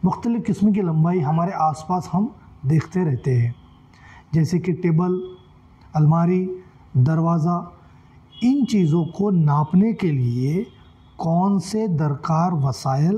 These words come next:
और आले की ज़रूरत पड़ती है? सबसे पहले इस सबक के ज़रिए हमने समझाया है कि हमारे हाथ के ज़रिए, हमारे बालिश के ज़रिए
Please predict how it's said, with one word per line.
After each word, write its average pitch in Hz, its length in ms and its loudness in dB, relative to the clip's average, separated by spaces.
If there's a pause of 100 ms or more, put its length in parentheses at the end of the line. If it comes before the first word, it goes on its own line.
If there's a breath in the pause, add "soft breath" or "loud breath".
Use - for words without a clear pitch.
(140)
और 170 340 -2
आले 147 280 2
की 214 220 0
ज़रूरत 131 420 0
पड़ती 117 320 -2
है? 110 160 -8 (580 loud breath)
सबसे - 340 -4
पहले 214 420 0 (300 loud breath)
इस - 180 0
सबक 190 260 -2
के 165 80 2
ज़रिए 151 260 4
हमने 151 300 6
समझाया 143 520 2
है 175 260 -2 (340 loud breath)
कि 180 80 0
हमारे 156 320 2
हाथ 165 280 0 (140)
के 208 80 0
ज़रिए, 196 580 -2 (420 loud breath)
हमारे 170 560 0 (540)
बालिश 156 560 2
के 208 160 -4
ज़रिए 190 580 0